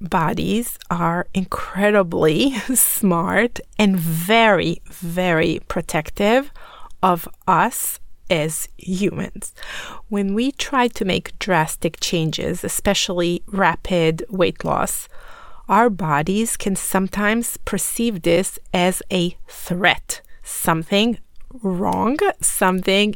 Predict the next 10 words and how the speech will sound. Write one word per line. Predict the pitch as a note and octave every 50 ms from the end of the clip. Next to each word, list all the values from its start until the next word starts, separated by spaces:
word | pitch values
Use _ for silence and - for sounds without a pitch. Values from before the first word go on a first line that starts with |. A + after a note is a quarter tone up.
| - - -
is | F#3+ F#3 F3+ F#3 F#3+ F#3+ F#3+ - -
not | F#3+ F#3 F3 D#3+ D#3+ E3+ G#3 G#3 - -
as | F#3 F#3 F3 - -
it | - F#3+ -
should | - - - G#3 G3 E3 D#3
be. | - - - - - - - - - - - - - - - -
Your | G#3+ G#3
body | F3 A3 A3 B3+ C4 - E4 D4+
doesn't | A#3 A#3 A3+ G3+ G3 G3+ G3 F#3 F3+ F3
know | E3 E3 D#3+ E3 F#3+ A3 C4+ C#4 C4+